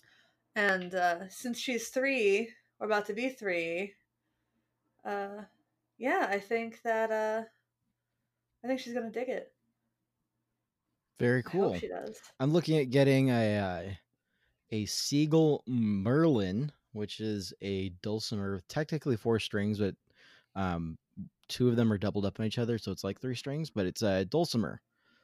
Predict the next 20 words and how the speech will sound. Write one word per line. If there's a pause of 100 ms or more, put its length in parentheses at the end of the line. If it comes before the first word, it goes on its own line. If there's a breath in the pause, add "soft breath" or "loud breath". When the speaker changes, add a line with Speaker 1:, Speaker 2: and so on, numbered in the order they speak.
(340)
Speaker 2:
um,
is
what
it
officially
is,
but
it (560)
kind
of
just
functions
like
a
little
three-string
Speaker 1:
Oh,
cool.
Speaker 2:
guitar. (540)
Um,